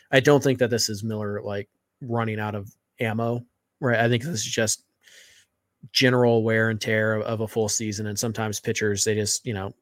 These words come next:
they gotta push through some stuff. So not overly concerned. The, the fastball velo was good today as well. And like I said, the slider, it generated plenty of whiffs. It was forty-four percent whiff, uh, pitch. Uh, it just, you know, not a ton of called strikes. He threw it a lot. So,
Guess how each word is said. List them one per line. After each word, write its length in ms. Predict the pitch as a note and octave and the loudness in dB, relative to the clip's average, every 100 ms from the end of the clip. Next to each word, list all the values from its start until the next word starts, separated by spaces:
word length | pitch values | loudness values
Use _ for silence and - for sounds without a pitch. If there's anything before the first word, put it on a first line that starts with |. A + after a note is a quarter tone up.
| _ - | _ -2
they 60 | |
gotta 140 | A#2 G#2+ | -2 -2
push 280 | - G#2 - | -4 -6 -6
through 160 | G2+ | -8
some 160 | G#2 G2+ | -6 -2
stuff. 320 | - G#2+ G2+ | -2 -2 -4
So 300 | - G#2 G#2 _ - - - | -4 -4 -6 _ -20 -18 4
not 160 | D3+ C#3+ | 6 6
overly 260 | B2+ B2+ | 4 2
concerned. 540 | B2 A2+ A#2+ A#2 A2+ G#2+ | 0 -2 -2 -2 -2 -4
The, 180 | G2+ | -6
the 100 | G2+ | -6
fastball 400 | A2 C3+ - C3 | 4 4 6 4
velo 240 | A#2+ A#2 G#2 | 4 2 0
was 140 | F#2+ | -4
good 180 | - G#2 | -4 -6
today 360 | G#2+ G#2 G2+ G#2+ _ - | -4 -6 -6 -8 _ -6
as 200 | A2 G#2 | -6 -4
well. 220 | G2+ G2+ | -4 -6
And 200 | - A2 | -8 -4
like 160 | C3+ C#3 | -2 -2
I 40 | |
said, 160 | A#2 G#2 | -4 -2
the 60 | |
slider, 420 | - F3+ G3+ F3+ - - - - _ _ | 0 0 0 -4 -8 -20 -20 -20 _ _
it 140 | E3+ F3 | -2 2
generated 420 | F#3+ F3+ E3 C#3 | 2 4 2 2
plenty 200 | D3+ C3 | 2 2
of 80 | A2+ | 2
whiffs. 260 | A2 F#2+ | 0 0
It 60 | A#2+ | -4
was 140 | A2 | -6
forty-four 460 | - C3+ C3 - A#2+ | 2 4 6 4 0
percent 280 | - A#2+ G2 | 0 -6 -6
whiff, 280 | G#2+ - _ A#2+ | -8 -10 _ -8
uh, 260 | G#2+ G2+ | -6 -6
pitch. 400 | G2 B2 B2+ - - _ | -4 -2 -2 -4 -12 _
Uh, 240 | A2+ G#2 G#2 | -6 -4 -4
it 80 | |
just, 380 | A2+ A#2+ G#2+ - _ _ _ _ _ - | -2 -2 -2 -4 _ _ _ _ _ -10
you 80 | |
know, 180 | A2 F#2+ - | -8 -10 -10
not 320 | A2+ A#2 A#2 | -4 -2 -2
a 40 | |
ton 200 | A2 A#2 | -2 -6
of 80 | G#2+ | -6
called 260 | - G#2+ G2+ | -4 -4 -4
strikes. 400 | - G2 F#2+ - | -4 -6 -6 -8
He 80 | G#2+ | -8
threw 200 | A2 G#2+ | -8 -6
it 60 | |
a 40 | F#2+ | -6
lot. 340 | F2+ F2+ E2+ | -6 -6 -6
So, 400 | - G2 F#2+ F#2+ | -8 -6 -6 -10